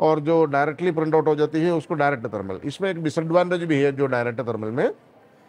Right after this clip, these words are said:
ये जो थर्मल प्र-, ट्रांसफर प्रिंटर, प्रिंटर जो भी आपने ये प्रिंट किया, ये कभी उठेगा नहीं, ये परमानेंट है, ये कभी स-, अ,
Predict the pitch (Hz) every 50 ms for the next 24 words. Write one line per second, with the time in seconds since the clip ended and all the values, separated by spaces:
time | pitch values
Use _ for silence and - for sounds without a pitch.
0 | - - - 208 233 247 233 - 233 196 190 208 226 226 226 - 196 190 196 180
1 | 185 151 170 180 185 185 175 196 190 175 185 170 170 165 175 175 151 - 175 151
2 | 156 165 165 160 175 180 - - - - 147 151 147 165 165 165 175 175 170 170
3 | - - 160 160 151 165 165 165 170 143 151 151 160 160 143 143 156 165 170 160
4 | - 170 170 170 180 165 - 170 139 139 156 139 135 123 110 104 98 92 - -
5 | _ _ _ _ - 170 185 - 165 160 160 175 175 170 156 120 101 92 - -
6 | - _ _ _ - 139 160 - 180 170 185 208 226 - - 156 - - - -
7 | 156 156 151